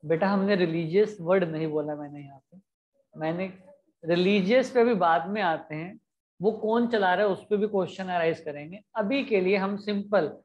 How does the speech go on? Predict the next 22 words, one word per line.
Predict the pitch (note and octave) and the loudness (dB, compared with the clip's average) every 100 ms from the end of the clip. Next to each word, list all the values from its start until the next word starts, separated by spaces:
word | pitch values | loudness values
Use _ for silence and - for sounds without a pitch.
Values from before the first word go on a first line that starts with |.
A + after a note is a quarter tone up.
| _ _ | _ _
यहाँ | F3 F#3+ | 2 4
religious | F#3+ G3 F#3+ A#3 A#3 | 4 4 4 2 2
नहीं | A3+ E3+ | -2 0
बोलेंगे, | D#3+ E3 F3+ | 0 0 -4
यहाँ | F3 E3+ | -6 -4
पे | F3 | -6
हम | F#3 | -6
खाली | F3+ - E3 F3+ | -8 -4 -2 0
क्या | F3 | 0
लिखेंगे, | E3+ E3 G#3 A#3 | 0 -4 -2 0
religious | A3+ G#3 G#3+ G#3+ C4 B3+ | 2 2 0 2 2 2
आ | F#3 | -2
गया | D3+ D3 C3+ _ _ _ _ | -2 -4 -10 _ _ _ _
फिर | A3+ | 0
तो | A3+ | 2
कहीं | A3+ G#3 G#3+ | 0 0 0
ना | G#3 | 0
कहीं | G3+ G#3 | 2 2
भेदभाव | F3+ E3+ D3+ D#3 D#3 | 2 2 4 2 2
कर | C#3+ | -10
रहे | - C3 | -14 -18
हो। | B2+ C3 | -20 -20